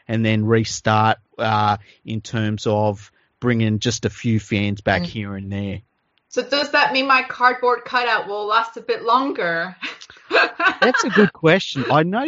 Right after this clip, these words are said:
Speaker 1: that they, they said they were gonna take them down at around nine.
Speaker 2: I hope
Speaker 1: Now
Speaker 2: so, because I want, I wanna be there.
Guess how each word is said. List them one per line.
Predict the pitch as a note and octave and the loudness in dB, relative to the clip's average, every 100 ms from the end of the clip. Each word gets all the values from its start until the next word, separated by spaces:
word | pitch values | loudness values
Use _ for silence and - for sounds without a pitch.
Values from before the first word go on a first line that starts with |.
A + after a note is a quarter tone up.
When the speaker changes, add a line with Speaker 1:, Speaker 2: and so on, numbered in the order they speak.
| D4 | -2
Speaker 1:
that | A#3+ - _ D3 | -2 -2 _ 0
they, | D#3 D3+ D#3 - | 2 2 0 -2
they | E3 | -2
said | - A3 - | 2 0 0
they | |
were | D#4+ A#3 | -4 -2
gonna | A3+ | -2
take | - D#3 D3 | -2 -2 -2
them | C#3+ C3 | -4 -4
down | C3 B2+ | -2 -2
at | B2 | -2
around | B2 B2 B2 A2+ A2 | -2 -2 0 0 0
nine. | A2 A#2+ A#2+ G#2 F2 F2+ - | 2 4 4 2 -2 -8 -6
Speaker 2:
I | E4+ | -6
hope | D4+ - F4+ | -8 -4 0
Speaker 1:
Now | C#3+ - | 0 -2
Speaker 2:
so, | - A3 F#3 F#3+ | -12 -6 -6 -8
because | - - C4+ C4 - - | -14 -10 -8 -8 -10 -6
I | C4 F4+ F4+ | -2 0 0
want, | D#4 D4+ D4+ - A#3 | 2 2 -2 -8 -2
I | D#4 F#4+ | 0 0
wanna | D#4+ D#4+ C#4+ | -4 -4 -6
be | C4+ C#4+ D4+ A3+ | -8 -6 -6 -2
there. | G3+ F#3+ G3+ A3 | -2 0 0 0